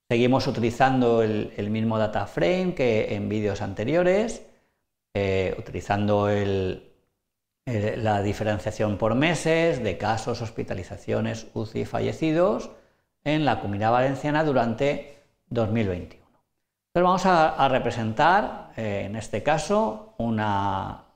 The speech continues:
eh, gráfica de barras agrupada, eh, y lo que vamos a representar, los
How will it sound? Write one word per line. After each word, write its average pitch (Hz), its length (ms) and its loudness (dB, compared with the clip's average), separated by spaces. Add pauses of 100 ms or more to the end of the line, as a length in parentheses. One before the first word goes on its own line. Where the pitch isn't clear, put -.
(100)
eh, 98 460 -6
gráfica 101 480 -2
de 95 100 -2
barras 104 360 0
agrupada, 120 840 0 (720)
eh, 110 920 2 (640)
y 117 180 4
lo 110 140 2
que 127 60 0
vamos 113 220 4
a 120 60 2
representar, 131 540 2
los 117 460 0